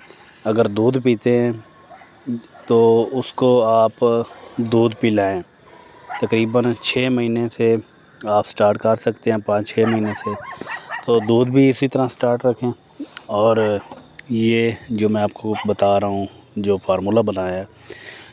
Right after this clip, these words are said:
इसको भी आप अपने उसको बछड़ियाँ हैं या कट्टे हैं उनको इस्तेमाल करवाएं। तो आपने पच्चीस ग्राम से शुरू करना है। जो छोटा आपका बछड़ी है या कट्टा है, आपने पच्चीस ग्राम में आपने अलहदा कर लेना है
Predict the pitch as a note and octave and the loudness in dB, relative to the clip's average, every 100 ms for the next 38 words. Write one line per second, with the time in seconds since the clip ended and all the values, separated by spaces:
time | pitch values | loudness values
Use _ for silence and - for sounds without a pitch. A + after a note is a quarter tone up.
0 | _ - C3 - B2+ A2+ A2+ G#2+ G2+ A#2 | _ -6 -4 -2 -2 2 2 2 -2 -8
1 | G#2+ - G#2 - A2 G#2 G2+ - - G2+ | -10 -10 -10 -2 0 0 -2 -10 -8 -4
2 | G2+ - A2 G#2+ G#2 G2+ G2 G2+ F#2+ - | -4 -2 -2 0 -2 -2 -2 -4 -4 -8
3 | - A2 G#2 G2 F#2+ _ _ _ _ - | -6 -2 -2 -2 -8 _ _ _ _ -8
4 | G#3+ F#3+ G#3 G3 - G2+ - F2 D#3+ D#3+ | -6 0 0 0 -2 -2 -2 -4 -8 -8
5 | F3 - - - - - - - - A#2+ | -12 -18 -20 -20 -20 -20 -20 -20 -4 0
6 | A2 A2+ C3+ C3 - - C#3 C3 A#2 A2 | 2 4 2 2 -2 -2 -2 0 0 0
7 | A2+ A#2 - G#2+ A2 A2 A2 G#2+ G#2+ - | -2 -4 -2 -2 0 0 0 -2 -4 -10
8 | - - G#2+ G2+ - G2 G#2+ G2 F#2+ - | -18 -4 -2 0 -2 0 0 0 -2 -4
9 | G2 F#2+ - G#2+ G#2 F#2+ F#2+ F#2+ - - | -4 -4 -4 0 0 0 -2 -4 -6 -6
10 | - G#3 F#3 - - - _ _ - - | 0 2 0 -2 -14 -20 _ _ -20 -20
11 | - - _ - G#2+ - G#3+ G#3+ - G#3 | -20 -20 _ 0 0 2 0 0 -2 -6
12 | - A#3+ - D#3 G3 G2+ - _ _ _ | -2 -2 0 0 2 -2 -6 _ _ _
13 | _ G#2+ G#2 G2+ A2+ G#2+ G#2+ - A2 A2+ | _ -2 0 0 2 2 0 -4 -4 -2
14 | G#2+ G#2+ G#2 G#2 A#2 A#2 A2 A2 A2 A2 | -2 -2 0 2 2 2 2 0 -2 -4